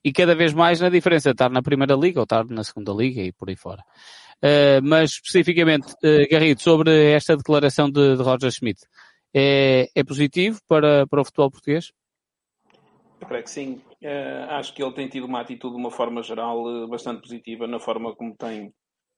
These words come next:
Speaker 2: eh, analisado os jogos do Benfica. Neste caso concreto, eh, eu estava à espera de ver o que é que ele iria dizer, porque é o primeiro jogo em que ele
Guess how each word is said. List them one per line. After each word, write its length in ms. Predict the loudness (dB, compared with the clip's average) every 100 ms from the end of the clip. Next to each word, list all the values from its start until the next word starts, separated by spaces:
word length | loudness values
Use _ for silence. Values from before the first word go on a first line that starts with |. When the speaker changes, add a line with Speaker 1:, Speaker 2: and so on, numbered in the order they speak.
| _
Speaker 2:
eh, 640 | -10 -8 -8 -10 -12 -14 -12
analisado 720 | -8 -8 -8 -10 -10 -8 -10
os 80 | -10
jogos 300 | -10 -10 -12
do 80 |
Benfica. 720 | -12 -12 -10 -8 -6 -6 -8 -10 -14 -14 -16 -16
Neste 340 | -10 -10 -6
caso 220 | -6 -6
concreto, 560 | -6 -10 -6 -6 -8 -14 _ -12
eh, 600 | -10 -10 -12 -14 -16 -16
eu 80 | -16
estava 260 | -6 -6 -4
à 20 |
espera 340 | -6 -6 -6
de 60 | -8
ver 60 |
o 60 | -10
que 60 | -10
é 40 |
que 100 | -8
ele 120 | -6
iria 140 | -6 -8
dizer, 400 | -10 -8 -8 -10
porque 220 | -10 -8
é 60 |
o 100 | -8
primeiro 240 | -8 -8 -6
jogo 220 | -6 -8
em 80 | -8
que 100 | -10
ele 140 | -10